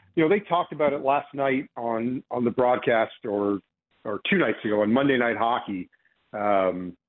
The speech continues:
with Anson and David Amber and Justin, and I, I know I'm for, I'm forgetting somebody, but the point that was, that Anson Carter, I think, was making that night was that, look, you've got a bunch of guys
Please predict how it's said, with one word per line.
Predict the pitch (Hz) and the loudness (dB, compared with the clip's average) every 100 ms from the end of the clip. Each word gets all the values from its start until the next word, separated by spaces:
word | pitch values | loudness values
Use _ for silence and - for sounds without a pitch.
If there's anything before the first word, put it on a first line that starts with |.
| _ _ _ _ | _ _ _ _
with | 110 113 | -2 2
Anson | 131 123 120 127 120 117 113 117 | 0 0 0 2 2 2 2 0
and | - 107 | 0 0
David | 117 117 110 | 2 2 2
Amber | 113 123 117 104 95 - _ _ - | 0 0 2 2 0 -6 _ _ -8
and | 107 107 | -2 -2
Justin, | 104 113 - 123 110 107 104 110 - | 0 0 0 0 2 2 2 2 0
and | 98 95 92 | 2 2 2
I, | 90 92 90 80 - | 2 2 0 -2 -4
I | 98 | 0
know | 92 90 | 2 2
I'm | 85 - | -2 -4
for, | 92 85 82 - 113 | -2 0 0 -2 -4
I'm | 92 82 78 - | -2 -2 -4 -8
forgetting | - 92 90 82 - | -4 0 0 0 -2
somebody, | 82 82 80 | -2 0 0
but | 78 120 123 - - - - - | 0 0 0 -4 -8 -16 -14 -4
the | - | -2
point | - 214 214 | 0 0 2
that | |
was, | 175 151 156 | 2 2 0
that | 139 143 | -2 0
Anson | 151 - 127 | -2 -2 -6
Carter, | - 165 160 | -2 0 0
I | 113 | 0
think, | 120 110 | -2 -4
was | 98 | -2
making | 117 117 117 107 | 0 0 0 2
that | 110 110 | 2 2
night | 110 110 120 - - _ _ | 0 0 -2 -6 -20 _ _
was | 139 139 117 | 2 2 2
that, | 147 139 | 0 2
look, | 180 165 | 0 0
you've | 151 143 | -2 0
got | 160 | 2
a | 135 | 2
bunch | 101 160 175 | 0 -4 -4
of | 160 | -2
guys | 147 135 | 2 2